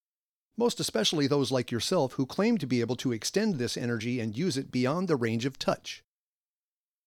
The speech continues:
I'd like to ask you a few questions if you don't mind. I will never reveal your identity or your answers to anyone,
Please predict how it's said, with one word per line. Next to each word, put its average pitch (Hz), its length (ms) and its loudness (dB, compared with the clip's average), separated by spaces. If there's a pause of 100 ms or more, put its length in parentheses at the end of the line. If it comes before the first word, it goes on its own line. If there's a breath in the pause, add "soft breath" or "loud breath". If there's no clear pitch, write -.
(160)
I'd 208 120 -6
like 220 140 0
to 175 120 4
ask 156 240 2
you 147 100 2
a 123 40 -2
few 143 180 -2
questions 123 480 -2
if - 100 -8
you 127 80 0
don't 110 220 -2
mind. 113 400 -2 (1600)
I 131 80 -4
will 123 140 -2
never 170 260 4
reveal 156 400 4
your 131 220 2
identity 117 480 0
or 127 140 2
your 165 180 2
answers 147 400 0
to 131 140 0
anyone, 143 440 -2